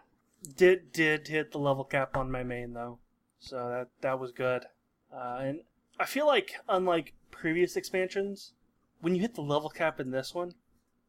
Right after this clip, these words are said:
that's when, like, everybody asks you to do something now. There's quests everywhere. Instead of, you know, as you're, as you're leveling up.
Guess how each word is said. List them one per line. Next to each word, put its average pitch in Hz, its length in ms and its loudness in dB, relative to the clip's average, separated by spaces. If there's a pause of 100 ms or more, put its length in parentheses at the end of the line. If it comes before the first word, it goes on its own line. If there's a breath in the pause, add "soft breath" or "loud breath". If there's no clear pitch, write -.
(140)
that's 196 340 -2
when, 180 440 0
like, 170 180 -4 (540)
everybody 214 640 0
asks 185 320 -2
you 208 80 -10
to 196 120 0
do 190 280 -4
something 135 400 0
now. 117 180 -2
There's 175 220 0
quests - 580 -8
everywhere. 139 760 2 (440)
Instead 143 320 4
of, 135 140 2
you 143 80 2
know, 127 200 -2
as 139 380 4
you're, 139 140 0 (180)
as 143 220 4
you're 143 100 0
leveling 127 360 2
up. 131 260 2